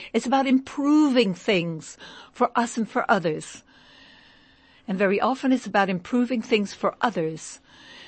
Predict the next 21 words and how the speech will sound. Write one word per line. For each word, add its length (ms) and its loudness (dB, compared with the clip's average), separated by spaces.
that 180 -4
brings 300 0
us 220 -6
the 120 -4
greatest 460 -4
improvement. 720 -6
We 200 -2
each 420 6
have 240 -2
to 100 4
do 440 4
our 220 4
part, 520 -4
and 100 -2
it 60 -6
fits 360 -6
together 460 0
like 220 0
a 40 -14
perfect 480 -4
puzzle. 520 -6